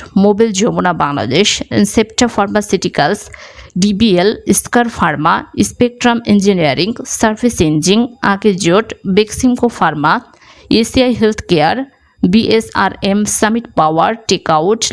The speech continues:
লিমিটেড প্রভৃতি প্রতিষ্ঠান। তবে সাম্প্রতিক সময়ে বিনিয়োগের কোনো অনুমতি দেওয়া হয়নি, কারণ দেশে ডলার সংকট চলছে। অথচ অর্থনীতির এমন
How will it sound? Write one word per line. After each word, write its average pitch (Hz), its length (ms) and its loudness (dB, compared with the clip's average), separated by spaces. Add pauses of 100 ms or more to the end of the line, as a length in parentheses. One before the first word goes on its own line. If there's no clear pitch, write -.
লিমিটেড 233 400 0
প্রভৃতি 180 360 0
প্রতিষ্ঠান। - 600 -2 (200)
তবে 170 160 0 (120)
সাম্প্রতিক 240 400 0 (100)
সময়ে 247 260 2
বিনিয়োগের 190 360 2
কোনো 185 200 0 (100)
অনুমতি 226 320 2 (100)
দেওয়া 139 200 0
হয়নি, 107 260 -4 (280)
কারণ 165 180 0 (120)
দেশে 185 200 0 (100)
ডলার 196 280 0
সংকট 202 360 0
চলছে। 151 280 0 (600)
অথচ 226 240 0 (220)
অর্থনীতির 285 500 2
এমন 262 120 2